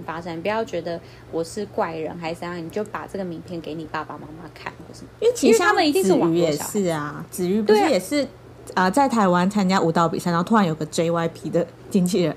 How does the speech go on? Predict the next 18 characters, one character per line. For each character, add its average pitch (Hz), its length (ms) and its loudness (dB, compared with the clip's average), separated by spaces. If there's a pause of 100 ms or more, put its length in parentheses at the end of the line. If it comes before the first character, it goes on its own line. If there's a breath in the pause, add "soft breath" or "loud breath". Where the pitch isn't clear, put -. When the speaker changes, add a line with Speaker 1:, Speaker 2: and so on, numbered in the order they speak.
Speaker 2:
然 160 100 -2
后 165 60 -2
说 160 380 -4
他 185 120 -2
是 170 180 -2
J 170 140 0
Y 156 140 4
P 147 220 -8
的， - 100 -8
你 160 100 -6
要 170 80 0
不 180 100 2
要 196 120 6
来 160 160 2
韩 160 240 -6
国 - 160 -4
受 160 260 -4
训？ - 240 -18